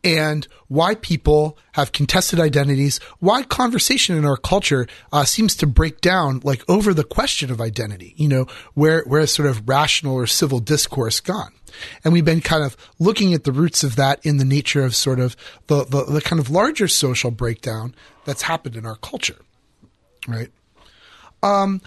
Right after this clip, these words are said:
I was thinking that, you know, um, Father Corbett brought up the example of the sexual revolution, and I think that's the most outstanding example of the, the, the sort of larger promise in the modern world of,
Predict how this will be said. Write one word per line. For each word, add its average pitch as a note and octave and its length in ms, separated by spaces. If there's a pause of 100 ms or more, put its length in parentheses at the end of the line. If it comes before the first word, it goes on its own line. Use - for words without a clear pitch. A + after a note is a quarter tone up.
(280)
I A#4 160
was - 160
thinking F#3+ 340
that, D#3 180
you E3+ 100
know, D3 200 (200)
um, C#3 300
Father G3+ 340
Corbett F3+ 340
brought D#3 200
up D3 240
the D3 160
example D3 580
of C3 180
the B2 80
sexual - 400
revolution, A#2+ 540
and D3+ 80
I G3+ 80
think A3 220
that's F3+ 240
the D3+ 180
most D3+ 480
outstanding G3 680
example C3 540 (360)
of D3+ 180
the, C#3 300
the, C3 400 (280)
the D3+ 80
sort G3 220
of C#3 80
larger E3+ 540
promise E3+ 760
in D3+ 140
the C3 80
modern B2+ 460
world A#2+ 420
of, B2 340